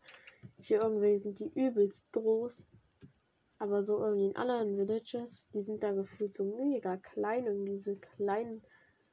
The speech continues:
äh, rosanen Häuser irgendwie. Junge, ich frag mich da manchmal, was das ist, weil das sieht wirklich nicht aus, einfach wie. Ja, okay, ich hab mich schon viel genug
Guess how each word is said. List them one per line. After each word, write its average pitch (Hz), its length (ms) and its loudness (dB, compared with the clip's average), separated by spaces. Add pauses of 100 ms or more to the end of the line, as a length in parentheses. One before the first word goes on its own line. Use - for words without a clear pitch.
(540)
äh, 190 440 0 (240)
rosanen 202 380 -2
Häuser 214 520 0
irgendwie. 202 400 -6 (2500)
Junge, 196 260 0
ich 190 60 -8
frag - 220 -8
mich 208 140 -8
da 202 100 -8
manchmal, 202 400 -6
was 202 160 -20
das 202 160 -14
ist, 262 260 0
weil 190 100 -4
das 190 140 -10
sieht 202 180 -6
wirklich 220 360 -8
nicht 202 220 -14
aus, 254 260 0
einfach 190 400 -10
wie. 202 240 -8 (1500)
Ja, 214 140 -12
okay, 190 220 -16
ich - 120 -14
hab - 160 -20
mich - 140 -20
schon 208 200 -20
viel 214 220 -18
genug 202 220 -20